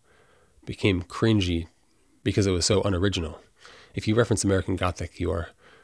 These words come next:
putting yourself in this long line of, at this point, kind of mindless parodies. And of course, you do see,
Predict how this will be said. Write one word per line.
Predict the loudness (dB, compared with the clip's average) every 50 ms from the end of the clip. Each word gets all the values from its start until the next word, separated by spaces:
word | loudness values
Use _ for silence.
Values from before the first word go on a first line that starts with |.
| _ _ -2
putting | 0 2 2 4
yourself | 2 2 0 0 -2 0
in | 0 -2
this | -2 -2 -2
long | -2 0 0 0 0
line | 0 0 -2 -2 -2
of, | -4 -6 -10 -14 -20 -20 -20 -20 _ _ _ _ _ _ -20 -20 -20 _ _ _ -14
at | -6 -2
this | -2 -2 -2
point, | -2 -6 -6 -6 -4
kind | -4 -6 -6
of | -6 -8 -12 _ -16 -10 -8
mindless | -6 -4 0 0 2 2 2 0 -2 -4 -4
parodies. | 0 2 2 2 2 0 -2 -4 -6 -10 -14 -16 -18 _ _ _ _ _ _ _ _ _ _ _ _ _ _ _ _ _ _ _ _ _ _ _ _ _ _ _ _ _ _ _ _ _ _ _ _ 2
And | 4 4 4 4 2 0 -2
of | -6 -4 0
course, | 4 4 4 4 4
you | 2
do | 2 4 2
see, | 2 2 0 -2 -4 -4 -6